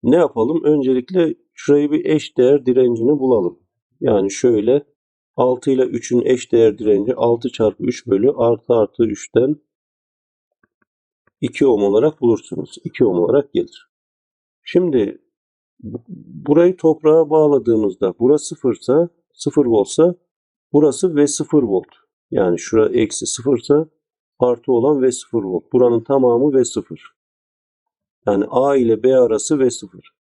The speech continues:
Dolayısıyla B noktası sıfır voltsa A noktası V sıfır volt.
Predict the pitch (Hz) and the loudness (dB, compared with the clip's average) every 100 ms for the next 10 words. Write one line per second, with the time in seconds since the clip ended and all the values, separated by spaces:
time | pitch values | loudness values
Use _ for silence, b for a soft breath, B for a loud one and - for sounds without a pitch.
0 | 135 143 156 - 117 113 143 151 _ _ | 0 2 2 0 0 2 0 -2 _ _
1 | _ _ - 110 135 139 131 117 110 - | _ _ -10 0 2 2 0 -4 -8 -10
2 | - 131 135 113 101 - - 147 156 _ | -12 -2 0 2 0 -2 0 0 -2 _
3 | - 131 117 101 - - - 160 160 139 | -2 0 2 0 -6 -8 -2 -2 -2 -2
4 | 131 - - 151 131 101 | -2 -2 -2 -2 0 -2